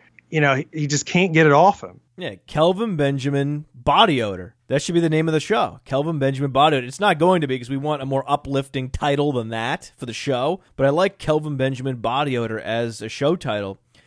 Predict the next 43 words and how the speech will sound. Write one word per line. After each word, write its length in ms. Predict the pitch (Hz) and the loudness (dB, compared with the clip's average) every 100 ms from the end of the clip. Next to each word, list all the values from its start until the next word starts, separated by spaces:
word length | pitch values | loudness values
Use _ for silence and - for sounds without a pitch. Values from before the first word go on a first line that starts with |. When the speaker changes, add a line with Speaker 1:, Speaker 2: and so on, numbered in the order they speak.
| - | -2
Speaker 2:
You 100 | 147 | 4
know 80 | 214 | 6
who 40 | |
went 160 | 202 208 | 8 6
over 120 | 185 | 6
a 80 | 180 | 6
hundred 200 | 180 175 | 6 4
yards 340 | 175 185 160 | 6 6 4
last 300 | 135 156 208 | 2 0 0
week? 320 | 143 120 - _ - | -2 -2 -4 _ 6
Albert 480 | 165 170 156 151 123 | 8 8 8 2 2
Wilson. 540 | 151 156 - - 139 _ | 2 2 -2 -14 -20 _
Is 240 | - 143 - | -2 -2 -2
he 300 | 117 214 247 | 0 2 2
the 160 | 214 | 4
new 460 | 185 165 180 196 190 | 4 6 6 6 4
number 340 | 160 151 165 | 0 0 0
one 220 | 160 160 151 | 2 2 0
receiver 520 | 135 - 143 139 139 | -4 -2 -2 0 0
in 140 | 127 | 0
Miami? 560 | 131 113 110 117 120 131 _ | -2 -2 0 -2 -4 -6 _
And 180 | 123 127 | -6 -4
does 160 | 127 127 | -2 2
that 120 | 143 | 2
even 220 | 139 123 | 2 0
matter? 420 | 110 107 110 120 113 _ | -2 0 0 -2 -4 _
Speaker 1:
Yeah, 540 | 147 143 135 127 123 139 - - 131 | -2 2 2 0 -4 -10 -16 -16 -8
I 120 | 117 | -8
guess. 800 | 104 113 127 160 196 - - - | -2 2 4 4 2 0 -6 -8
Sure. 680 | - - 147 175 190 196 185 | -6 2 6 6 6 2 -2
Um, 600 | 135 135 135 127 127 113 - _ | -2 0 2 0 0 -4 -10 _
Speaker 2:
Well, 140 | 131 | 0
he's 160 | 165 156 | 0 2
not 180 | 185 233 | 2 0
according 360 | 190 202 196 | 2 0 0
to 40 | 151 | -2
the 40 | |
snap 320 | 139 - 180 170 | -4 -4 -4 -2
shares. 380 | - 113 104 | -2 -2 -2
According 320 | 110 - 190 196 | -6 0 0 0
to 80 | |
snap 300 | 156 180 180 | -4 -2 -2
shares, 460 | 165 147 131 123 120 | -2 -2 0 -2 -6